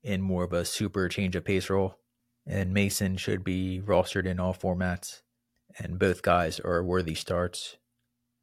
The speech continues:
with San Francisco perhaps leaning on the running game after their struggles in week six.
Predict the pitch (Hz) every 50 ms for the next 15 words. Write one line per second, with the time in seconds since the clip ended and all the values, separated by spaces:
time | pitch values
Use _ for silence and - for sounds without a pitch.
0 | _ - 87 85 80 - - - - - 101 85 - - - 98 90 - - -
1 | 90 87 82 - 90 92 95 90 87 - - - - - - _ _ _ _ _
2 | _ - 104 101 101 95 92 90 85 85 85 82 87 87 90 85 85 90 90 92
3 | 87 85 82 82 - _ _ _ _ _ _ _ _ _ _ _ - - 101 95
4 | - - 92 85 87 82 87 82 82 85 - - 95 90 82 92 92 92 - -
5 | - 80 85 85 90 87 - - 95 95 95 - - -